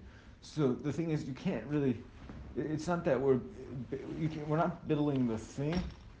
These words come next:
because once the thing has the status, it can't be bottle. It, because there's no di-, because it's not one, it's not, there's, it's not one mixture. We, we know which thing fell on.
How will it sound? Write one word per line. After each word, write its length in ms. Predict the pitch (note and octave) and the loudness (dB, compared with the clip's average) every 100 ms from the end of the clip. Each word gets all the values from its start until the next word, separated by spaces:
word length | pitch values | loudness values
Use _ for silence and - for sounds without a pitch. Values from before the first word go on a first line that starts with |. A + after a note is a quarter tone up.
| - | -8
because 180 | B2+ C3 | -2 0
once 260 | C#3 D#3 E3+ | 2 0 0
the 120 | D3 | -4
thing 320 | - D3 C3+ | -2 -2 -2
has 340 | A2 A#2+ D3 B2 | -2 0 0 0
the 120 | A#2 | -2
status, 500 | - B2 C3 D3+ - - - - - | 2 4 4 0 -4 -12 -16 -10 -4
it 120 | - | -2
can't 300 | - E3 - | 2 2 6
be 160 | C3+ A2 A2+ A2+ - | 6 6 2 -4 -4
bottle. 440 | A2 C3 C3 A2+ F2 - - - - - - | 4 6 6 4 0 -2 -14 -16 -18 -16 -6
It, 100 | - - - - - - - - - - - - - - - | -4 -4 -8 -10 -12 -10 -10 -10 -12 -14 -16 -16 -14 -14 -8
because 520 | - A#2+ C3+ C#3 C3 | -4 0 0 4 6
there's 180 | C3 B2 | 6 4
no 180 | D3+ D3+ A2+ - | 6 4 4 0
di-, 160 | - - - - | -2 -4 -10 -2
because 160 | D3+ D#3 | 2 4
it's 80 | C3+ | 4
not 260 | F3+ C3 | 4 4
one, 480 | D3 D3 D3 D3 - - - - | 2 4 4 2 -2 -6 -6 -2
it's 180 | C3+ | 0
not, 200 | D#3+ D3 G#2 B2 | 2 0 0 -2
there's, 220 | C#3 C3+ | 2 2
it's 340 | G#2+ A2 C#3+ - | 2 -2 0 2
not 180 | D#3 A#2 | 2 4
one 280 | C3 C3+ | 4 4
mixture. 280 | C3+ C3+ - | 2 2 2
We, 260 | G#2 G#2+ A2+ A2+ | 4 4 4 4
we 120 | B2 | 4
know 140 | B2 | 6
which 220 | B2 A#2 | 6 4
thing 280 | A2+ - A2 | 0 0 0
fell 220 | G2+ A2 | 2 2
on. 220 | A2+ B2+ | 4 2